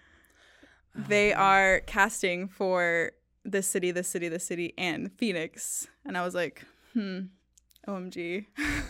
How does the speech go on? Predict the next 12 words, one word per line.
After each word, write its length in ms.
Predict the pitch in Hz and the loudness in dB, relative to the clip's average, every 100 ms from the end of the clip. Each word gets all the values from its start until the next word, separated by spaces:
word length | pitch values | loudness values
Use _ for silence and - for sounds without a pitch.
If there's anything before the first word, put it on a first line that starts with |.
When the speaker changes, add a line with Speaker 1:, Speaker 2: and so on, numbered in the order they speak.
| - 269 _ _ _ _ - - | -10 -18 _ _ _ _ -20 -12
Speaker 2:
Just 180 | 254 240 | -10 -2
been 200 | 226 214 202 - | 0 0 -4 2
thinking 260 | 233 233 | 4 6
about 280 | 208 190 180 | 4 4 4
that 120 | 190 | 6
Speaker 1:
Did 100 | 262 | 6
you 80 | 220 | 10
Speaker 2:
for 60 | 262 | 12
Speaker 1:
look 100 | 233 | 12
into 300 | 220 226 302 | 8 8 8
it? 240 | 381 440 - - - _ _ - | 8 4 -2 -14 -20 _ _ 6
Speaker 2:
Um, 680 | 240 247 254 254 254 254 247 | 10 12 10 8 4 0 -2